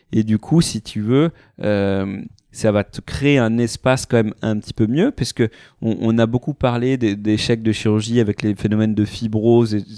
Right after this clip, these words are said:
c'est-à-dire qu'il y avait de la cicatrisation qui se faisait à l'intérieur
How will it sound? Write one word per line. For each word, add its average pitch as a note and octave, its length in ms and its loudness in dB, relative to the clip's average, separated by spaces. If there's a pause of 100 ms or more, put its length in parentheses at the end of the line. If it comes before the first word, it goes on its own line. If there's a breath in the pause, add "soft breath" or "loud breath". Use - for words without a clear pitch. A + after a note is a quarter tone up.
c'est-à-dire G#2+ 400 -2
qu'il - 100 -6
y - 20 0
avait G2+ 140 0
de G2 120 -4
la G2 120 -2
cicatrisation C#3+ 1080 -2
qui - 160 -20
se - 120 -16
faisait A2 260 0
à G#2+ 80 4
l'intérieur A2 540 0